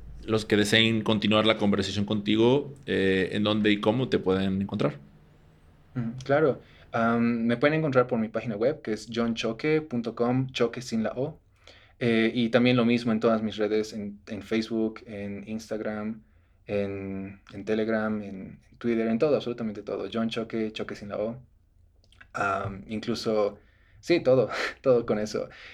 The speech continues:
Speaker 2: Y siempre estoy feliz de poder conectar con personas, am, agregar más amigos, pero siempre es como decir, o sea, envíenme un mensaje, eh, me gusta hacer esto más personal. Am, porque al final sí, es como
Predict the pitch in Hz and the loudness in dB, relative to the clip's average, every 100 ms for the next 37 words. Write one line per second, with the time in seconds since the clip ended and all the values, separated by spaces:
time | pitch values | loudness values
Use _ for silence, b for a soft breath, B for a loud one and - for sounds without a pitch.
0 | B 113 107 113 110 110 104 104 107 104 | B -8 -2 -2 -2 -4 -4 -4 -6 -4
1 | 98 104 101 104 101 101 - - 113 113 | -4 -4 -8 -10 -10 -10 -14 -8 -2 0
2 | 113 113 - b b b b 104 101 98 | 0 -4 -10 b b b b -2 0 -2
3 | 98 98 - - 104 101 104 104 104 104 | -6 -10 -14 -6 -2 2 2 2 -2 -2
4 | 107 107 107 107 104 113 113 107 101 - | 2 2 0 -2 0 0 4 2 2 -6
5 | - 104 101 98 95 107 101 - 92 95 | -6 -2 -2 -4 -4 -4 -4 -6 -8 -6
6 | 104 107 107 104 101 104 - 113 - - | -2 0 0 -4 -4 -6 -4 -8 -10 -16
7 | 98 92 92 - 98 98 98 98 98 101 | -16 -14 -14 -10 -10 -10 -10 -8 -8 -10
8 | 101 98 95 101 - 104 107 131 b b | -12 -12 -12 -12 -12 -10 -10 -12 b b
9 | b b b - 107 101 101 101 98 - | b b b -6 -2 -2 -2 -4 -8 -18
10 | - 110 107 120 131 151 175 226 127 110 | -12 -6 -4 0 -2 -2 -4 -6 -4 -6
11 | 110 101 - | -6 -6 -10